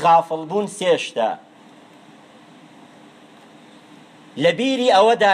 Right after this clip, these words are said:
نەبی لە بەردەم خوادا ڕادەوەستێنرێی، مشتاقی بەهەشت نەبی، لە جەهەنەم نەترسی، ئەوا تۆ کەسێکی غافڵی. خوایە، بە خاتری ئیسمی عەظەمت، بە خاتری یەکەیەکەی ناو پیرۆزەکانت، یا ئەڵڵاه، دڵمان لە غەفڵەت بپارێزە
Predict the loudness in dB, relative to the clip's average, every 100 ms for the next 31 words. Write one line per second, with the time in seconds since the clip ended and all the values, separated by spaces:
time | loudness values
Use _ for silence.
0 | 0 -2 -4 -2 2 2 2 -2 0 2
1 | 2 2 2 2 2 -2 -6 -4 -4 -2
2 | -4 -4 -8 -20 -20 -20 -20 -12 -6 -4
3 | 0 2 2 0 -4 0 0 -2 -2 -2
4 | -2 -4 -10 -12 -20 -14 -4 -2 0 0
5 | 0 0 -2 -2 -2 0 0 0 -4 -4
6 | -2 -2 -2 -12 -2 2 2 2 -6 -8
7 | -8 -6 -2 2 0 -2 -12 -14 -18 -20
8 | -10 0 2 2 -2 -4 -4 -10 -6 -4
9 | -2 -4 -6 -16 -20 -20 -8 -2 2 2
10 | 0 0 0 2 4 4 4 0 2 0
11 | 0 -4 -4 -2 2 2 0 -6 2 4
12 | 4 2 0 2 4 4 2 -4 -20 -20
13 | -20 -20 -20 -20 -2 2 2 4 4 4
14 | 2 0 0 2 0 -2 -2 0 2 2
15 | 2 -2 0 0